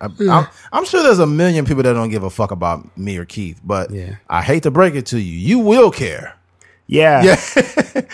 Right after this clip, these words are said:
Speaker 2: And it's, yeah, these pe-, these are regular people.
Speaker 1: Right.
Speaker 2: And there are people that have released songs that are better than that song that he was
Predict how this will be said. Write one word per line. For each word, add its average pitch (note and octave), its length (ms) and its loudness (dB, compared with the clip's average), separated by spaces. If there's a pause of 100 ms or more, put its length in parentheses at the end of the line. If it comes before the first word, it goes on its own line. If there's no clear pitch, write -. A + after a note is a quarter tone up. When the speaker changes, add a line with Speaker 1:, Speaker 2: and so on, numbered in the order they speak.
(120)
Speaker 2:
And D3+ 180 2
it's, F#3 240 -4
yeah, A2+ 460 -2 (100)
these F#3+ 200 -2
pe-, - 240 -2
these G3 240 -2
are A#2 100 0
regular D3 300 0
people. A#2+ 480 -6
Speaker 1:
Right. F3 460 2
Speaker 2:
And D3 440 0 (100)
there C#3+ 340 2
are C3 240 4
people D3+ 600 -6 (840)
that A2 280 -2
have A2 260 -2
released A2 440 -6
songs C3 480 -4
that A2 340 -4
are G2+ 280 -6
better C#3 460 -2
than B2 300 -6 (140)
that - 260 -4
song C3 340 -4
that A#2+ 200 -4
he C3+ 120 -6
was A#2+ 320 -2